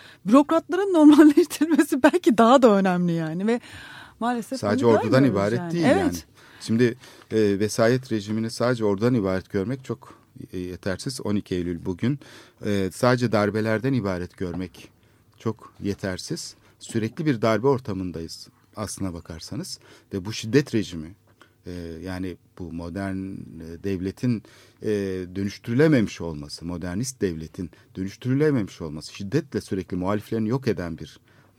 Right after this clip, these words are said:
Speaker 2: e, yapıdan söz ediyoruz. Yani iktidar öyle bir iktidar ki Türkiye'de sınırları var. O iktidarın sınırlarının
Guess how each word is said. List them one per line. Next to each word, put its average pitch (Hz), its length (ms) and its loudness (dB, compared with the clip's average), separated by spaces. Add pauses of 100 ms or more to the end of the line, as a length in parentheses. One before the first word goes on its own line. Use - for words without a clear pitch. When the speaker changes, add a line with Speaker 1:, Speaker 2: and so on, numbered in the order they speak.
Speaker 2:
e, 90 60 -10
yapıdan 87 600 -6
söz 80 220 -8
ediyoruz. 76 260 -12
Yani 85 120 -10
iktidar - 340 -4
öyle 110 240 0
bir 101 180 -6 (280)
iktidar 127 340 -4
ki - 100 -20
Türkiye'de 131 440 -4 (220)
sınırları 101 520 0
var. 117 340 0 (440)
O 113 120 4
iktidarın 123 400 0
sınırlarının 120 720 -2